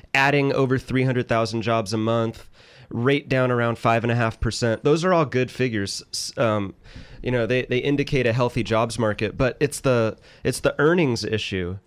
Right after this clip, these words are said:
Earnings have been stagnant, not just for the last few years during this recession, but really for the last decade or more. And it's, it's,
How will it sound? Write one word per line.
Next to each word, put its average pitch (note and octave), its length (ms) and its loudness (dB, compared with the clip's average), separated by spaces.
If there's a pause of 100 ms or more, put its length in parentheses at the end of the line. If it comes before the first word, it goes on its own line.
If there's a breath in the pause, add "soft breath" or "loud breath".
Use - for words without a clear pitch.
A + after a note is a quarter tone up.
(140)
Earnings D3+ 360 2
have C#3+ 100 0
been C#3 140 0
stagnant, C3 600 0
not D3+ 200 0
just A3+ 180 -2
for D3+ 100 2
the A#2+ 100 2
last A#2+ 280 2
few C3 220 2
years C3+ 320 2
during B2 220 0
this A2+ 180 -4
recession, A2+ 560 0
but A2+ 160 0
really D3+ 360 2
for B2+ 140 -4
the A#2 80 -2
last A#2 320 -2
decade B2 340 0
or G#2 100 2
more. G#2 500 0 (480 loud breath)
And C#3 180 2
it's, - 320 -4 (100)
it's, - 300 -4